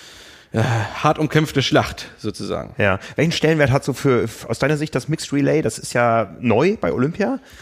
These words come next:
Speaker 2: Äh, wir sind hier in Hamburg sehr verwöhnt. Ja, wir
Speaker 1: Mhm.
Speaker 2: waren schon Weltmeister hier in Hamburg, aber
Speaker 1: Mhm.
Speaker 2: wir wissen auch von den Zuschauern her und so ist das eigentlich der Stimmungshöhepunkt des Wochenendes.
Speaker 1: Ja, es ist natürlich ein bombastisches Format. Also, ähm, ich finde, da tut Triathlon auch gut, sich an Biathlon zu organ-, äh, zu orientieren.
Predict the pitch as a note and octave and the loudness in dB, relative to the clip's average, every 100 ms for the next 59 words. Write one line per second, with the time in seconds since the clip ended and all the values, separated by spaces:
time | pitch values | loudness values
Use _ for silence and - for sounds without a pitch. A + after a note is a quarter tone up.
0 | - - A2+ A2+ A2 A2 C#3+ C#3+ A2+ C#3+ | -10 0 2 2 0 0 2 2 2 0
1 | C#3+ A2+ A#2+ A#2+ G#2 D#3 - G2 A#2 A2+ | 2 2 2 0 2 0 -2 -2 2 2
2 | B2 - G#2 A#2 D#3+ E3 D3+ D#3 D3 D3+ | 2 2 0 0 -2 -4 -4 -2 -2 0
3 | F#3 - A2 A2+ A#2+ - - - A2 G#2+ | -2 0 0 4 2 0 -12 -2 2 2
4 | - G#2 C3 - A#2+ A2+ C#3 C3+ C#3+ C3 | 0 0 0 2 0 2 0 0 0 2
5 | B2+ A#2 A2+ G#2+ - B2 A2 G#2 A2 - | 0 0 0 -2 -2 -2 0 0 -2 -2
6 | A#2 A2+ A#2 A#2 B2 A2+ B2+ A#2 C2+ C2+ | -2 -2 -2 -4 -4 -4 -4 -6 -8 -10
7 | - - - A2 G#2+ C3 C3+ C#3 C3+ B2+ | -12 -12 0 2 4 2 2 2 2 2
8 | A#2 B2+ C3+ B2+ A#2 A#2+ G#2 F#2 G#2+ A#2+ | 4 2 0 -2 -2 0 2 2 2 2
9 | A#2+ G2+ B2 A#2 G2 F#2 E2 D2+ - A#2 | 2 4 2 2 -2 -6 -10 -10 -10 -4
10 | D#3+ D3+ C3 B2 E3 D#3 - - F#3+ F3 | -2 2 2 2 -2 -4 -4 -4 2 4
11 | D3+ C3 C3 E3 D#3+ C#3+ C#3+ C3+ A#2 A#2 | 2 0 -2 -2 -2 -2 -2 0 -2 -2
12 | D3 E3+ C3+ C#3 C#3 B2+ B2 A2 B2+ C3+ | 0 0 2 0 0 0 0 -2 -2 0
13 | C3 A#2+ C#3+ E3 | 0 0 0 -2